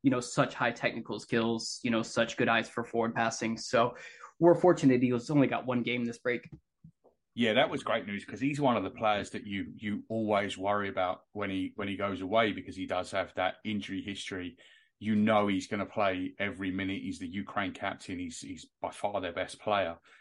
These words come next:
Speaker 2: So you know he's gonna play all the time. But as I said, that game against England was, was over pretty quick. It was two goals in the first twenty, twenty-five, twenty-six minutes. And the rest of that game was kind of played at walking pace. There were no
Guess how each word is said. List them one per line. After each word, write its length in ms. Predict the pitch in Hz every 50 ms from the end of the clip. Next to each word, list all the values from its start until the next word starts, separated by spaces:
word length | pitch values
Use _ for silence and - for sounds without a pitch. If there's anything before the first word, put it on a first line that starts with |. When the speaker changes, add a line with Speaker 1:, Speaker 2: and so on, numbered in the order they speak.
| - _ _
Speaker 2:
So 100 | - -
you 140 | 104 107 110
know 200 | 110 117 117 113
he's 160 | 107 101 -
gonna 140 | - 104 98
play 200 | - - 107 101
all 120 | 98 95
the 80 | 90 90
time. 380 | - - - 101 92 90 90 82
But 240 | 101 104 104 - - _ _ _ _ _ _ -
as 140 | 139 131
I 40 | 131
said, 320 | 131 - - 143 120 101 -
that 180 | 117 117 -
game 200 | - 139 143 139
against 300 | 135 123 139 127 123 -
England 340 | 135 127 127 127 131 123 123
was, 220 | 120 107 - -
was 160 | - 113 104 131
over 220 | 139 147 135 120
pretty 300 | - - - 139 143 -
quick. 340 | - - 139 117 104 - -
It 60 | 101
was 80 | - -
two 200 | - - 135 123
goals 360 | 123 123 117 117 117 113 101
in 80 | 107 104
the 60 | 101
first 360 | - - 117 117 107 - -
twenty, 360 | - 120 113 107 104 98 95 _ -
twenty-five, 440 | - - 117 107 - 117 110 110 -
twenty-six 520 | - - 117 110 95 - - - - - 113
minutes. 340 | 107 104 104 - - - _ _ _ _ _ _ _ - -
And 260 | 113 120 113 110 98
the 80 | 110 113
rest 240 | 127 135 131 -
of 60 | 135 117
that 160 | 110 101 -
game 180 | 113 110 104
was 120 | 98 98 -
kind 280 | - - 123 120 113
of 80 | 107 -
played 220 | - 113 113 107
at 100 | 104 -
walking 380 | - 98 113 110 - - 101 -
pace. 320 | - - 95 92 92 -
There 180 | - 107 98 95
were 220 | 98 95 95 95
no 560 | 95 95 98 104 104 104 104 104 101 98 95